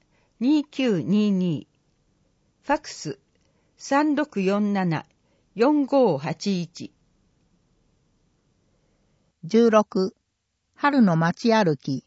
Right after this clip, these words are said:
Speaker 2: 特別企画ツアー。新緑の旧中川散歩。川の駅、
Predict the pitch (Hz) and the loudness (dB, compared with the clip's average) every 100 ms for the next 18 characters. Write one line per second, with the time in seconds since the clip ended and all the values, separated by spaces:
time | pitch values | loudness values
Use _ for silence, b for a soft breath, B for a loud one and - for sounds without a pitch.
0 | _ 196 202 262 277 - 240 - 240 - | _ -2 0 0 0 -2 -8 -2 0 0
1 | 233 - 202 143 117 120 - _ _ _ | -6 -2 2 2 0 -6 -14 _ _ _
2 | _ _ _ _ _ _ - 277 277 269 | _ _ _ _ _ _ -2 2 4 2
3 | - 240 233 233 269 220 160 175 240 240 | 4 6 6 4 0 2 2 2 2 4
4 | 190 139 - 151 143 - 131 - _ _ | 4 2 0 -2 -2 -4 -6 -6 _ _
5 | _ _ _ _ _ _ _ _ - 214 | _ _ _ _ _ _ _ _ -2 2
6 | 254 254 247 240 - 139 | 6 6 6 4 0 -4